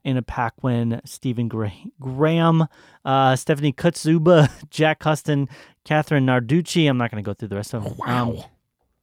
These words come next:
Speaker 1: large
Speaker 2: Wow.
Speaker 1: cast. I'm, uh, I'm a fan of some of the, um, I, I will say this, Casino in particular
Speaker 2: Sure.
Speaker 1: is one of my favorites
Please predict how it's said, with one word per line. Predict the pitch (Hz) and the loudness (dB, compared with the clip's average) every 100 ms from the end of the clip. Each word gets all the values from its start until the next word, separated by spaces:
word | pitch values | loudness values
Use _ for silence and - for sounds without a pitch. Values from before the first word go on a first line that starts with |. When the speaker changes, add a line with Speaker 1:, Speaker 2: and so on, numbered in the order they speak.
| _ _ - 120 | _ _ -8 0
Speaker 1:
large | 160 160 - | 2 2 0
Speaker 2:
Wow. | |
Speaker 1:
cast. | 135 110 - - - - _ - | -2 -2 -6 -16 -20 -20 _ -2
I'm, | 196 220 240 240 226 214 | 2 2 2 2 2 4
uh, | 180 165 151 131 117 - _ _ - | 4 4 4 2 -2 -8 _ _ -8
I'm | 220 | -2
a | 262 | -2
fan | - - 208 208 185 | -4 -2 0 2 0
of | 147 | 0
some | - 156 151 | 0 0 2
of | 143 123 | 0 0
the, | 139 139 135 127 120 - | 0 2 2 2 0 -4
um, | 123 117 107 101 101 - _ _ _ _ _ _ _ _ _ _ | -6 -6 -6 -8 -10 -16 _ _ _ _ _ _ _ _ _ _
I, | - - - 139 - | -20 -20 -18 -10 -2
I | 202 | 2
will | 220 | 4
say | 202 | 4
this, | 151 - | 2 0
Casino | - 160 - 247 220 131 104 107 131 | -6 -2 0 2 4 4 2 0 -4
in | |
particular | 117 - 123 110 101 | -6 -6 -6 -6 -6
Speaker 2:
Sure. | - 165 117 - | 0 0 0 -6
Speaker 1:
is | 123 117 104 | -6 -4 -4
one | 110 139 143 | -2 0 0
of | 117 | 0
my | 120 107 | -4 -4
favorites | 113 104 101 - - - | -6 -6 -10 -14 -16 -16